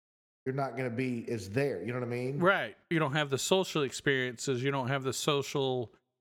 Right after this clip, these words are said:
Speaker 2: yes, yeah, exposure. You don't have the worldly exposure. There's so many things that you're not exposed to. So, of course,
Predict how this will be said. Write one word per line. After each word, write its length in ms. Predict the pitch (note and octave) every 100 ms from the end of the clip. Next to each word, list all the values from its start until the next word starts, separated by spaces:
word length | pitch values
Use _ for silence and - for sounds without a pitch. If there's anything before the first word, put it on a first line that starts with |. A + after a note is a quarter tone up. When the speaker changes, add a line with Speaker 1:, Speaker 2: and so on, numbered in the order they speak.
| _ -
Speaker 2:
yes, 400 | C#3+ A#2+ - - -
yeah, 120 | C#3+ A#2+
exposure. 1000 | D3 - - E3 D#3+ B2+ D3+ C#3+ C#3+ E3+
You 120 | D3+
don't 180 | C#3+ A#2+
have 320 | C3 C#3+ C3+
the 180 | C#3+ C#3
worldly 720 | B2+ B2+ C#3+ D#3+ F#3+ E3+ C#3+ C3
exposure. 960 | B2 - C#3+ B2+ A#2+ C3+ A#2+ C3+ E3+ _ _ _ _ _ _ - - -
There's 340 | D3+ D3+ C#3
so 160 | - D#3+
many 220 | D#3 D3
things 340 | - D3+ C#3+
that 240 | C3 C3+ -
you're 140 | C#3
not 240 | C3 B2+ B2+
exposed 580 | A#2 - B2+ A2+ - -
to. 220 | E3+ C#3
So, 280 | - C3+ B2
of 120 | -
course, 460 | - C#3 B2 -